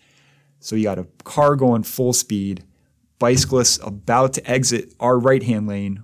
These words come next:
one step, two steps, three steps onto the curb. If the car didn't nudge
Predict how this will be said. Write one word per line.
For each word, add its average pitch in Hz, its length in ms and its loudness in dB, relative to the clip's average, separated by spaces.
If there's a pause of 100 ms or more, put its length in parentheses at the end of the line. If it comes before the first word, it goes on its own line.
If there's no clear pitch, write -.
(100)
one 113 320 -2
step, 120 400 0 (880)
two 123 200 2
steps, - 640 -2 (1300)
three 139 280 4
steps 139 400 2
onto 127 340 0
the 120 100 -4
curb. 107 460 -2 (640)
If 120 200 -4
the 117 100 -2
car 196 320 0
didn't 180 280 2
nudge 117 600 0